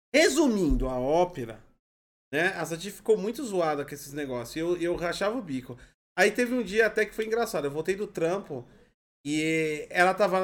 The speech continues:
ela tava, ela tava em casa, ela pegou a, o guarda-roupa e tinha, caiu atrás do,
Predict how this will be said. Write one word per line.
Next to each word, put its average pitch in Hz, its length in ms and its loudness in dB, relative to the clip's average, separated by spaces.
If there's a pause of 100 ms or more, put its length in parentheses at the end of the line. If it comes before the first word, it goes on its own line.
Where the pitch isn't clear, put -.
(120)
ela 202 160 2
tava, 185 280 2
ela 180 200 2
tava 185 180 -2
em 214 60 -4
casa, 240 340 2
ela 226 80 4
pegou 175 640 4
a, 143 520 -4
o 160 100 -10
guarda-roupa 180 540 0
e 214 60 2
tinha, 214 500 -2
caiu 196 260 2
atrás 185 500 2
do, 147 400 -2